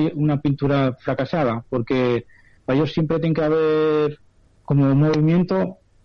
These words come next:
un movimiento que, que deje a la imaginación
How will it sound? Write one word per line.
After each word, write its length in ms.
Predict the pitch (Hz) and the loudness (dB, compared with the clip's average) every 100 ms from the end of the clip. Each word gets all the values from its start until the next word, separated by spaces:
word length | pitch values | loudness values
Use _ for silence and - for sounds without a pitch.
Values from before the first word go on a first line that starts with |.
| _ | _
un 80 | 151 | 0
movimiento 480 | 160 160 170 175 165 | 2 2 2 2 0
que, 760 | 156 151 147 143 139 135 135 - | 0 2 2 2 2 0 -2 -2
que 120 | 139 | -2
deje 560 | 139 - 156 151 147 - _ _ _ _ - | -2 0 0 0 -2 -6 _ _ _ _ -2
a 60 | |
la 80 | 143 | 2
imaginación 1300 | 143 135 147 139 - 147 143 139 135 135 135 139 139 | 2 2 2 0 0 0 2 2 0 0 0 -2 -6